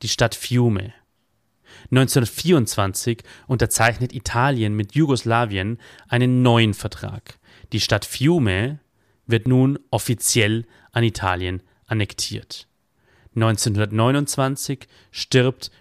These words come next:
Guido Keller, der tollkühne Kampfflieger von Fiume, bei einem Autounfall. Gabriele D'Annunzio, der Mann hinter der Impresa di Fiume, hinter dem Unterfangen von Fiume, stirbt neunzehnhundertachtunddreißig,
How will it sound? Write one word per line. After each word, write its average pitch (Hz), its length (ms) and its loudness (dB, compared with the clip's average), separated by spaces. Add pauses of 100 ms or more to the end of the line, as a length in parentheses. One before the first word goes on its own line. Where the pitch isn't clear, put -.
(120)
Guido 120 260 2
Keller, 107 500 0 (300)
der 113 120 0
tollkühne 135 500 2
Kampfflieger 113 540 -2
von 110 180 -2
Fiume, 110 560 -2 (340)
bei 107 320 0
einem 117 200 -2
Autounfall. 101 680 -8 (1000)
Gabriele 123 460 2
D'Annunzio, 135 640 0 (400)
der 113 100 4
Mann 117 360 4
hinter 107 320 0
der 95 300 -2 (340)
Impresa 127 580 2
di 113 100 -2
Fiume, 104 480 0
hinter 104 360 -4
dem 113 140 -2
Unterfangen 113 640 -2
von 104 200 -4
Fiume, 104 500 -2 (280)
stirbt - 480 -2
neunzehnhundertachtunddreißig, 107 1200 -4